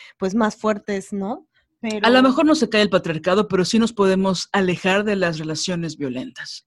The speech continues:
Speaker 1: Exacto.
Speaker 2: Este programa lo estamos haciendo para tener conciencia, porque sí podemos descolocarnos de relaciones violentas.
Speaker 1: Pero lo que yo pienso es, si con alguien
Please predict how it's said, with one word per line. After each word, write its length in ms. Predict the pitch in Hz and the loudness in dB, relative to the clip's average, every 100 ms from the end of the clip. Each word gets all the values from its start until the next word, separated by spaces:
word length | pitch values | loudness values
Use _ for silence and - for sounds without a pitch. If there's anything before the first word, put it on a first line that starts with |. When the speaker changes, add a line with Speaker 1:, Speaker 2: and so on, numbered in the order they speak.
| _ | _
Speaker 1:
Exacto. 340 | _ - 180 _ - - _ _ | _ -20 -20 _ -20 -20 _ _
Speaker 2:
Este 260 | 269 269 254 | 2 2 -2
programa 400 | 254 226 233 240 | 2 2 2 0
lo 60 | |
estamos 360 | 208 226 240 220 | -2 0 0 0
haciendo 380 | 196 208 208 202 | -2 0 -2 2
para 180 | 185 | 0
tener 340 | 180 185 190 190 | 2 0 0 0
conciencia, 680 | 202 185 - 202 190 185 175 | -2 -4 -4 -2 -2 -4 -2
porque 260 | 202 214 | -2 -2
sí 200 | 202 311 | 0 0
podemos 440 | 311 214 214 202 175 | 2 -2 0 -2 -4
descolocarnos 760 | 170 - 170 165 180 175 180 | -10 -8 -8 -6 -6 -4 -6
de 80 | 165 | -6
relaciones 560 | 156 156 151 175 165 151 | -8 -10 -10 -8 -8 -8
violentas. 640 | 151 151 147 143 - - - _ | -8 -6 -8 -10 -16 -18 -18 _
Speaker 1:
Pero 180 | 240 254 247 | -4 -4 -6
lo 240 | 220 240 247 | -8 -2 -2
que 120 | 254 | 0
yo 180 | 269 277 | -2 -2
pienso 360 | 285 277 262 269 | -2 -2 0 -2
es, 160 | 240 | -2
si 480 | - - 294 294 262 - | -12 0 4 4 2 -10
con 280 | - 262 285 | -2 0 2
alguien 800 | 339 320 247 202 196 185 185 | 0 -2 -4 -8 -8 -10 -14